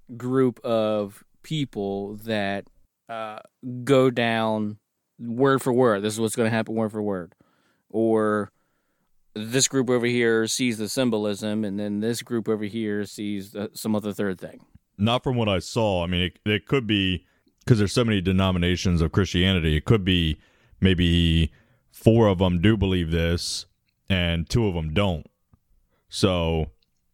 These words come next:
Speaker 2: that would be the majority right there. So,
Speaker 1: All right.
Speaker 2: m-, you know, the majority of people believe the literal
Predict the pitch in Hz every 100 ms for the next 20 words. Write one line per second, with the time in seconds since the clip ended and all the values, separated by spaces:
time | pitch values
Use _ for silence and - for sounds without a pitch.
0 | _ _ _ - - 101 107 101 85 90
1 | 85 82 - 92 87 73 98 92 78 73
2 | 78 78 98 85 - - _ - - 82
3 | 71 73 87 85 92 95 - - 95 76
4 | 78 87 87 110 110 95 104 92 85 78
5 | 90 87 82 80 69 _ _ _ _ _
6 | _ 160 - 82 87 98 92 85 82 76
7 | 76